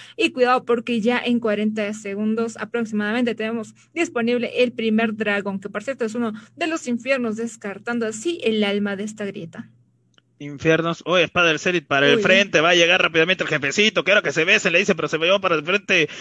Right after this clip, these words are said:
Speaker 2: Cosmic Sunset empieza con los disparos. Termina llevándose el asesinato. Perfecto, ahora va a salir de ahí. ¡No, señor, mi turno! Golpe imparable, impecable. Le termina llevando la vida. Me
Speaker 1: No.
Speaker 2: parece que lleva la, la ignición. Sí, señor, funciona muy bien. Ahora están buscando Delay, porque ya llegó Rom Crash.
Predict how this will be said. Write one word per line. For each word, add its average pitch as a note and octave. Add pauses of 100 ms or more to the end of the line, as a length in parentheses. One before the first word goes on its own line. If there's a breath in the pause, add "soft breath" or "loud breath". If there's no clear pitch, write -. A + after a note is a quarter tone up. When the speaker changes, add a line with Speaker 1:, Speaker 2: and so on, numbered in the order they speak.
(160 loud breath)
Speaker 2:
Cosmic F#3+
Sunset G#3
empieza G3+ (160 loud breath)
con G#3+
los G3
disparos. A3+
Termina D#4
llevándose G3
el F3
asesinato. G3
Perfecto, F#3
ahora G3
va F#3+
a -
salir E3
de D3+
ahí. D#3 (120 loud breath)
¡No, D4+
señor, C#4
mi C4+
turno! E4+ (160 loud breath)
Golpe E4+
imparable, C#4
impecable. B3+ (100)
Le F3+
termina A3
llevando G3
la E3+
vida. G3+
Me F#3
Speaker 1:
No. E3+
Speaker 2:
parece F3
que D3+ (260 loud breath)
lleva G#3
la, D#3 (100)
la D#3
ignición. E3
Sí, G#3+
señor, G3+
funciona G#3+
muy G#3
bien. A3+
Ahora G3+
están G#3+
buscando G#3
Delay, F#3
porque D3+
ya F#3+
llegó G3+
Rom F3+
Crash. D3+